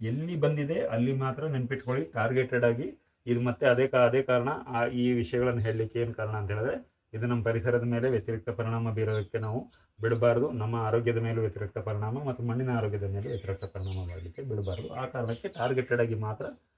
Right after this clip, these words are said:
ಅಲ್ಲಿ ನಾವು ಇದನ್ನು ಮಾಡಿ ಸಂಪೂರ್ಣವಾಗಿ ನಾವು ಹತೋಟಿಗೆ ತಂದ್ಕೋಬೇಕು ಸ್ನೇಹಿತರೆ. ಆ, ಈ ಎಲ್ಲ ವಿಷಯಗಳು ತಮಗೆ ಇಷ್ಟ ಆಗಿದೆ ಅಂತ ನಾನು ಭಾವಿಸಿದ್ದೇನೆ. ತಮಗೆ ಏನೇ ಅನುಮಾನಗಳಿದ್ರು, ಸಂದೇಹಗಳಿದ್ರು ದಯವಿಟ್ಟು ಕಾಮೆಂಟ್ ಮಾಡಿ. ತಾವು ಹೆಚ್ಚೆಚ್ಚು ಕಾಮೆಂಟ್ ಮಾಡೋದ್ರ ಮೂಲಕ,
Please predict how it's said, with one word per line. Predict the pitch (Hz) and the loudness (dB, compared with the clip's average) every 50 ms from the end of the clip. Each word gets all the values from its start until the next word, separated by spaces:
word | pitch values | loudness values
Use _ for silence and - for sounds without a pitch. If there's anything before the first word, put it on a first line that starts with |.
| _ _ - | _ _ -8
ಅಲ್ಲಿ | 107 107 110 104 | -4 -4 -2 -2
ನಾವು | 110 110 107 | -2 -2 -2
ಇದನ್ನು | 104 107 104 104 | -2 -2 -2 -2
ಮಾಡಿ | 101 101 104 113 - - _ _ _ _ _ _ - | -2 -2 -2 -4 -6 -8 _ _ _ _ _ _ -6
ಸಂಪೂರ್ಣವಾಗಿ | 120 120 117 113 107 101 98 95 101 123 - - _ _ _ _ - | -4 -2 -2 -2 -2 -2 -2 -2 -4 -4 -8 -14 _ _ _ _ -10
ನಾವು | 98 98 - - - - 147 | -8 -8 -8 -10 -10 -8 -4
ಹತೋಟಿಗೆ | 143 139 139 123 123 120 127 | -2 0 2 2 2 2 0
ತಂದ್ಕೋಬೇಕು | 123 120 120 127 - 101 90 82 82 - - - | 0 -2 -4 -4 -4 -6 -6 -8 -10 -14 -12 -10
ಸ್ನೇಹಿತರೆ. | 95 90 87 - 98 85 82 - _ _ _ _ _ _ _ _ _ - | -8 -8 -8 -8 -10 -14 -14 -16 _ _ _ _ _ _ _ _ _ -4
ಆ, | 131 135 139 135 131 139 - - - - - - 202 - - _ - | -2 0 0 0 -2 -2 -4 -10 -14 -20 -20 -20 -20 -20 -20 _ -10
ಈ | 175 151 | -6 0
ಎಲ್ಲ | 160 160 160 165 196 190 | 4 4 6 6 6 6
ವಿಷಯಗಳು | 185 165 - 233 - 175 175 185 180 | 6 4 2 0 0 0 0 0 0
ತಮಗೆ | - 151 139 147 147 156 165 170 165 151 139 131 127 123 | 0 0 -2 0 0 0 0 2 2 4 6 6 6 6
ಇಷ್ಟ | 120 - - - | 4 0 2 4
ಆಗಿದೆ | 139 139 131 127 123 127 131 131 - - _ _ _ _ _ - | 4 6 6 6 6 6 4 0 -2 -6 _ _ _ _ _ -8
ಅಂತ | - 117 113 | -6 -2 0
ನಾನು | 135 127 120 117 110 | 2 2 2 0 2
ಭಾವಿಸಿದ್ದೇನೆ. | 101 104 117 110 - 120 113 107 104 95 110 131 - - _ _ _ _ - | 4 4 4 4 2 0 -2 -2 -2 -2 -2 -4 -6 -8 _ _ _ _ -4
ತಮಗೆ | 139 139 139 139 143 143 | -2 0 2 4 6 6
ಏನೇ | 151 170 | 4 4
ಅನುಮಾನಗಳಿದ್ರು, | 170 156 143 143 147 151 147 147 143 143 139 131 139 143 | 0 -2 -2 0 0 0 0 2 2 2 2 2 2 0
ಸಂದೇಹಗಳಿದ್ರು | 131 131 120 120 131 127 131 117 117 120 110 120 127 135 120 | 0 0 0 0 0 2 2 2 0 0 0 2 0 2 2
ದಯವಿಟ್ಟು | 110 113 117 123 - 120 | 2 2 2 2 0 -2
ಕಾಮೆಂಟ್ | - - 110 113 120 117 - | -4 -4 -4 -2 -2 -2 -2
ಮಾಡಿ. | 107 101 104 113 | -4 -4 -2 -2
ತಾವು | 110 113 110 98 | 0 0 0 0
ಹೆಚ್ಚೆಚ್ಚು | 104 101 - 127 123 - | -2 -2 -2 -4 -4 -2
ಕಾಮೆಂಟ್ | - 120 117 127 123 90 | -2 0 0 0 0 0
ಮಾಡೋದ್ರ | 101 117 117 117 104 110 | 0 0 0 0 0 0
ಮೂಲಕ, | 110 104 104 98 - | -2 -2 -2 -4 -4